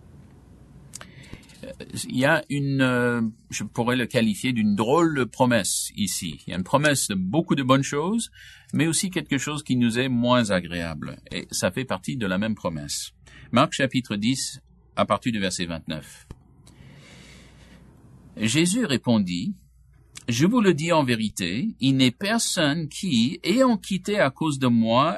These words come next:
et à cause de la bonne nouvelle, sa maison, ou ses frères, ou ses sœurs,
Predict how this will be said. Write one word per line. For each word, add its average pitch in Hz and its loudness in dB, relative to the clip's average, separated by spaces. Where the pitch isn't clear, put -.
et 120 0
à 123 6
cause 214 2
de 185 0
la 135 4
bonne 147 0
nouvelle, 104 2
sa - 4
maison, 117 4
ou 127 4
ses 143 2
frères, 107 0
ou 123 0
ses 135 -4
sœurs, 101 -2